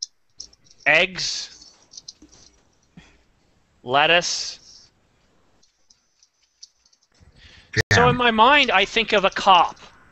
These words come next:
Speaker 1: You know, like one of those British ones with the bobby, the funny looking hat.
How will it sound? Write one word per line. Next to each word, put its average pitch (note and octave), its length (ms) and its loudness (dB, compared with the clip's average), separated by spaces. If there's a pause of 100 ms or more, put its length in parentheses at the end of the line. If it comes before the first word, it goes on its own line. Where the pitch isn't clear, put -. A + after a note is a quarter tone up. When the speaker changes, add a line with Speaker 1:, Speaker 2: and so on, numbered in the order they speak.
(560)
Speaker 1:
You G#3+ 100 -4
know, A3+ 180 4
like G#3 200 0
one A3 140 2
of G#3 60 -4
those G#3 160 2
British G3 400 0
ones F3+ 340 0
with F3 100 -8
the F3 80 -2
bobby, E3 420 4
the D#3 120 -2
funny E3 360 -2
looking D#3+ 300 -4
hat. D3+ 380 0